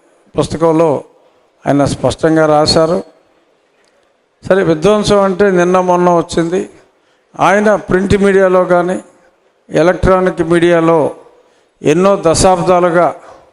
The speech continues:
మరి ఆయన, ఆయన సేవల్ని అందించారు. ఇప్పుడు ప్రెస్ అకాడమీకి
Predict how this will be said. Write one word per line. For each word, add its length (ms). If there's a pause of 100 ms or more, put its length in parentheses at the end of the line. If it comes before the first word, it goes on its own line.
(720)
మరి 120
ఆయన, 600 (1200)
ఆయన 140
సేవల్ని 680 (260)
అందించారు. 760 (1040)
ఇప్పుడు 200
ప్రెస్ 380
అకాడమీకి 880